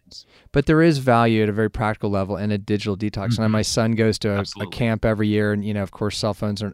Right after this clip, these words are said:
Speaker 2: th-, not at this camp, and
Speaker 1: Yeah,
Speaker 2: he'll come back
Speaker 1: yeah.
Speaker 2: after ten days and go, "Wow, I forgot how good it is just to
Speaker 1: Mm.
Speaker 2: <laughs> sit and pray." And it's like,
Speaker 1: That's great.
Speaker 2: you have to, but it does take kind of some extreme, and, you know, this is, it's the spiritual discipline. So it sounds like, in super practical, maybe talk through with your family, think through,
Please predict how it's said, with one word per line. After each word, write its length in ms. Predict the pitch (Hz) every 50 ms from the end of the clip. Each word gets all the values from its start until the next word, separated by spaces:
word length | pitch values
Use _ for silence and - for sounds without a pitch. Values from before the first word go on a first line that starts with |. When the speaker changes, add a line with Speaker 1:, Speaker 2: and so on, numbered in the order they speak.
| _ -
Speaker 2:
th-, 280 | 95 98 - 113 -
not 140 | - 110 110
at 80 | 107 -
this 120 | 113 101
camp, 240 | - - 117 110 -
and 60 | 110
Speaker 1:
Yeah, 60 | 107 110
Speaker 2:
he'll 40 |
come 160 | - - 120 110
back 280 | 113 113 113 117 -
Speaker 1:
yeah. 40 | 120
Speaker 2:
after 180 | 107 - 117 104
ten 200 | - 123 117 107
days 260 | 113 113 120 117 104
and 80 | 107
go, 200 | 101 104 95 87 _ _ -
"Wow, 400 | - 107 123 147 147 117 95 -
I 120 | 110 143 139
forgot 400 | - - 123 110 113 104 101 104
how 100 | 104 104
good 220 | 98 - 113 123
it 100 | 123 110
is 180 | 107 101 98 -
just 260 | - 117 101 - -
to 80 | 110
Speaker 1:
Mm. 120 | - - - _
Speaker 2:
<laughs> 60 | -
sit 260 | - - - 135 127
and 100 | 127 117
pray." 340 | - - - 113 127 135 120
And 120 | 98 101 110
it's 160 | 110 - -
like, 180 | 123 113 104 - -
Speaker 1:
That's 260 | 113 107 92 - -
great. 400 | - - 101 101 98 92 90 85
Speaker 2:
you 160 | 131 139 139
have 300 | 120 131 131 139 139 -
to, 100 | - 127
but 180 | 113 110 131 -
it 180 | 139 135 120 127
does 300 | 131 135 143 165 160 -
take 440 | - - 147 160 156 143 - - _ _ _ _ _ _ _ _ _ -
kind 160 | - 139 131
of 80 | 123
some 220 | - - 139 127 120
extreme, 560 | 101 - - - - 131 127 127 123 123 120
and, 160 | 113 117 113
you 100 | 135 147
know, 140 | 131 120 120
this 240 | 117 123 123 - -
is, 160 | 127 - -
it's 220 | - 117 - -
the 100 | - 123
spiritual 460 | 110 - - - 120 120 123 - - 113
discipline. 580 | 107 117 123 - - 113 - - 98 92 95
So 140 | - - 117
it 160 | 110 95 -
sounds 260 | - 139 131 139 135
like, 200 | 135 127 110 -
in 160 | 120 110 107 104
super 340 | - - - 139 - 147 135
practical, 460 | - 135 - 127 120 - - 120 110
maybe 280 | 107 104 110 113 123 120
talk 340 | - - 117 113 110 110 -
through 140 | - 123 113
with 80 | 113 107
your 80 | 107 101
family, 380 | - - 110 113 113 113 107
think 240 | - - 113 113 -
through, 280 | - 123 113 117 113